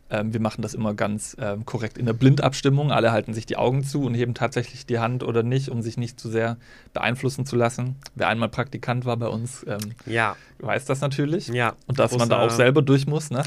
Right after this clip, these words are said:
Speaker 2: Ja,
Speaker 1: <laughs>
Speaker 2: großer Nervenkitzel-Moment.
Speaker 1: Ja.
Speaker 2: Also da geht der Puls hoch.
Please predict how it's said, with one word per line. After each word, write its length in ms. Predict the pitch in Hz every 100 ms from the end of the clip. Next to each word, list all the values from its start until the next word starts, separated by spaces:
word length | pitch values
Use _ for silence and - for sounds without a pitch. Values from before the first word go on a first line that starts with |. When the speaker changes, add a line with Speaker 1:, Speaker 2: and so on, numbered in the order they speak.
| 110
Speaker 2:
Ja, 240 | 123 -
Speaker 1:
<laughs> 80 | 170
Speaker 2:
großer 300 | 139 147 175
Nervenkitzel-Moment. 1040 | 147 160 - - 143 - 95 92 95 95
Speaker 1:
Ja. 140 | 110 110
Speaker 2:
Also 340 | 104 104 104
da 200 | 104 107
geht 180 | 110 127
der 60 | 135
Puls 300 | 139 139 139
hoch. 220 | 120